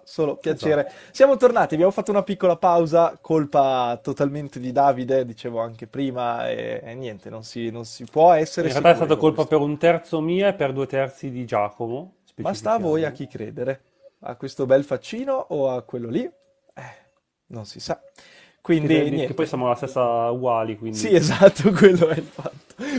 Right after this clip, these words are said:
Speaker 1: Per cui, vabbè, comunque siamo tornati e cercheremo di portarvi questo appuntamento di nuovo ogni settimana, come era nostro, insomma, appuntamento. Quindi bentornati. Innanzitutto oggi vogliamo, proprio perché ritorniamo da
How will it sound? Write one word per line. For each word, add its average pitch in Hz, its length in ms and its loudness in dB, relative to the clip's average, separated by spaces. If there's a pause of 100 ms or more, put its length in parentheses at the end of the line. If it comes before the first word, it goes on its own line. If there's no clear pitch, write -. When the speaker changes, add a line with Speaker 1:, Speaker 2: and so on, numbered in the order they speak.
(140)
Speaker 1:
Per 202 160 0
cui, 139 320 -4 (380)
vabbè, 196 360 0 (280)
comunque 285 360 2
siamo 226 260 2
tornati 151 520 2
e 165 240 0
cercheremo 160 520 0
di 135 100 -4
portarvi 135 720 -4
questo 123 200 -16
appuntamento 127 540 -4
di 123 140 -6
nuovo 117 380 -4
ogni 113 240 -6
settimana, 107 500 -12
come 113 280 -10
era 107 260 -6
nostro, 110 500 -8 (320)
insomma, 113 340 -10
appuntamento. 135 1080 -4
Quindi 233 260 -4
bentornati. 135 720 0
Innanzitutto 208 760 -4
oggi 233 320 2
vogliamo, 190 640 0
proprio 175 520 2
perché 120 380 -4
ritorniamo 120 640 -6
da 120 260 -2